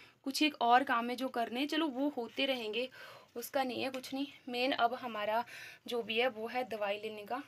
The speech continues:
तो बस मैं सीधी काऊ मिल्किंग करूँगी और बाल्टी भी यहीं रख के फिर मैं और चेतन वंशु के पापा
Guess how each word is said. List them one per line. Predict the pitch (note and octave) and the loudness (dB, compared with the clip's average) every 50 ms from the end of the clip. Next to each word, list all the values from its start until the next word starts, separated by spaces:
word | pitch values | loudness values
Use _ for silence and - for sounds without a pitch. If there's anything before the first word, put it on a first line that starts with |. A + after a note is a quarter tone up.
| - _ | -12 _
तो | B3 | -8
बस | A3 A#3 A3+ - | -8 -8 -8 -6
मैं | B3 A#3+ | -6 -6
सीधी | A#3 - B3 A#3 B3 | -6 -6 -8 -8 -6
काऊ | C4+ - B3 A#3+ | -2 0 0 0
मिल्किंग | A3+ G#3+ G3+ - - G#3 G#3 | -2 -4 -10 -10 -12 -12 -8
करूँगी | G3+ G#3+ G3+ G#3 A3+ A#3 C4+ | -6 -8 -6 -6 -6 -2 0
और | C4+ A#3 G#3+ | 0 0 0
बाल्टी | G3 G3 G#3 G3+ G#3 G3+ - A3+ | 0 -2 -2 -2 -2 -4 -8 -10
भी | G#3+ A3+ | -8 -8
यहीं | A#3 A3+ A3+ A3+ A3+ | -8 -8 -6 -6 -8
रख | A#3 A3+ _ _ | -8 -10 _ _
के | - B3 C4+ D4 - - - - - - - - - - _ | -8 -8 -8 -8 -10 -20 -18 -16 -16 -16 -16 -18 -18 -18 _
फिर | - B3+ A3+ | -8 -6 -2
मैं | A3+ A3+ A3+ B3 C4+ | 0 2 4 4 4
और | B3 A#3+ A#3 A3+ A3+ A3+ - - _ - _ _ - - - - - - - - - - - - A3+ | 4 6 6 6 6 4 2 0 _ -20 _ _ -20 -20 -18 -16 -16 -16 -18 -20 -20 -18 -16 -14 -6
चेतन | - A#3 A3 - B3 | -6 -6 -4 -4 -4
वंशु | A#3 A3 A#3 - - | -2 -2 -4 -6 -6
के | - C4 | -6 -2
पापा | A3+ G#3+ G3+ _ B3+ D4 | -2 -2 0 _ -2 -2